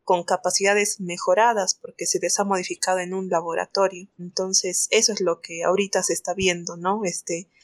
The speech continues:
ya el mal uso de, eh, este crisp, que se ha, hace dos años nomás creo que se ha descubierto. ¿Qué opinan?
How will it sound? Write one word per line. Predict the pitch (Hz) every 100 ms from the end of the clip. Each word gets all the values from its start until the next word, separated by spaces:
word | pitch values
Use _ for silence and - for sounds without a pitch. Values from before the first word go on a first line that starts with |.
| _ -
ya | 196 196 -
el | 175 175
mal | 185 208 208 220
uso | 214 - 214 240 330 _
de, | 180 185 196 202 233 _ _ _ -
eh, | 175 170 165 -
este | 190 - 185 175
crisp, | 220 208 - _ _ _ _ -
que | -
se | - 190
ha, | 180 170 - - - - - -
hace | - 254
dos | 214 220 214
años | 240 285 208 -
nomás | 196 190
creo | 202 190
que | 185
se | -
ha | 180
descubierto. | 170 - 160 170 170 - - _ _ _ - - _ _ _ - - _ _ _ - - - _ _ _ - - _ _ _ - - _ _ _
¿Qué | 214
opinan? | 208 196 170